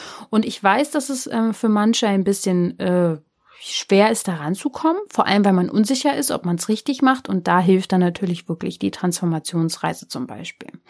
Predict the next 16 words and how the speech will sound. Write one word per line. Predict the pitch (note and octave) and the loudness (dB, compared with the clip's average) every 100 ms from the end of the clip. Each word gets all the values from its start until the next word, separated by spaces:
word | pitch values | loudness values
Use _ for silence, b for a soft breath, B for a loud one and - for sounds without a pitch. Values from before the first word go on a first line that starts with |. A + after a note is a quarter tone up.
| B B B B B B | B B B B B B
Von | - A#3+ | 2 6
daher | A#3+ D#4 D4+ | 6 6 2
packe | C4 D4 F4 | 0 -2 -4
ich | - | -4
dir | C#4 | 0
jetzt | C4 B3+ | 0 0
hier | B3+ A#3 | 2 4
hinten | B3+ C4+ | 4 4
ran | A#3+ G#3+ B3 | 2 2 4
noch | B3 | 4
ein | A#3+ | 2
kleines | A3+ A3 G#3+ - | -2 -2 -2 -2
Feedback | B3 B3+ A#3+ A#3 | -4 -2 -2 -2
von | - G#3+ | -4 -4
einer, | - G#3 G#3 G3+ G3+ F#3+ | -2 -2 0 0 0 -2
ähm, | - F#3+ F#3+ F#3+ F#3 | -2 -2 -2 -2 -4